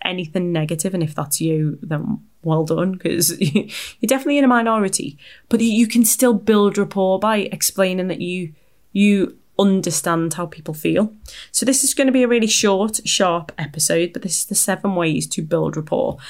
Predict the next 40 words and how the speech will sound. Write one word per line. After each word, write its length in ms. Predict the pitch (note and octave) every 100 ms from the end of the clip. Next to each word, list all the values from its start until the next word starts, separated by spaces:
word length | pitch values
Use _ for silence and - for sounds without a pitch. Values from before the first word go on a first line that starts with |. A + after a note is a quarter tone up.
| - - -
And 100 | G#3
at 100 | -
number 200 | G#3+ G#3
one 180 | G3 F#3
I've 160 | F3
put 180 | - -
in 140 | F3
there 200 | E3 F3+
is 100 | F3 -
to 80 |
be 120 | - E3+
yourself. 840 | D#3+ D#3+ D#3 - G3 G3+ - - _ _ _ _ _
Now, 380 | F#3+ F3+ F3+ - -
I 160 | G3+ G#3
don't 240 | G3 -
for 160 | - G#3
a 60 |
minute 340 | F#3 F3 F3 E3+
expect 720 | D#3 - - D3 - - -
this 180 | F3 -
person 440 | F3 E3+ E3 E3+
on 80 | -
the 60 |
Facebook 460 | D#3+ - D#3 E3+ D#3
Live 480 | E3+ E3 - - -
to 140 | -
change 380 | - - F3 F#3
who 80 | G#3
they 160 | G3 E3
are. 180 | E3
If 120 | E3+ F3+
that's 180 | G3+
their 220 | - G#3 G3+
nature 420 | F#3 E3+ - F3
and, 260 | F3 E3+
you 60 | F3+
know, 100 | E3
they're 120 | E3+
quite 260 | E3+ D#3+ D#3+
a, 160 | E3